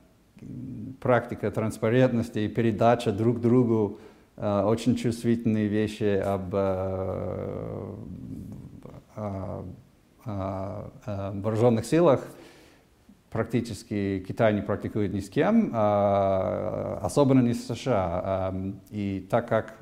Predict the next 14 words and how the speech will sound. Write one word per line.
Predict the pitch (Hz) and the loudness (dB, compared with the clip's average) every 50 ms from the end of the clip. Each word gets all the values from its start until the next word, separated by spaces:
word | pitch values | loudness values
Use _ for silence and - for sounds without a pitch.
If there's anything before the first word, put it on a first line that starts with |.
| - - | -10 -8
хотя, | 110 113 - 107 104 98 95 92 90 92 - - _ _ _ _ | -8 -6 -2 -2 0 0 0 -2 -4 -8 -14 -20 _ _ _ _
конечно, | - 104 98 98 98 - 104 | -6 -4 -4 -4 -4 -6 -8
очень | 98 - - 98 | -6 -4 -4 -4
много | 98 98 95 92 | -4 -4 -4 -4
проблем | 104 101 101 131 175 208 208 | -4 -4 -2 0 0 2 0
в | 165 | 0
сфере | 135 - - 131 120 110 | -2 0 0 0 0 0
контроля | 113 117 107 110 110 107 | 0 -2 0 0 -2 0
над | 104 104 101 | 0 -2 -2
вооружениями, | 104 107 101 101 110 107 101 101 101 98 95 | -2 -2 -2 -2 0 0 0 0 0 0 0
но, | 101 110 120 135 131 107 - - - - - - - - _ - _ _ _ _ _ _ _ - | 0 0 0 0 0 -2 -6 -10 -16 -20 -20 -20 -20 -20 _ -20 _ _ _ _ _ _ _ -2
э, | 104 101 101 98 95 92 92 92 92 - | 0 0 2 2 2 0 0 -2 0 4
практика, | - 123 123 123 - - - 120 110 107 107 104 104 104 104 101 82 - | 6 6 6 4 0 -4 -2 0 2 4 4 4 4 2 0 -2 -6 -6
э, | 101 101 98 95 95 92 92 92 92 | -6 -4 -4 -4 -4 -4 -4 -6 -6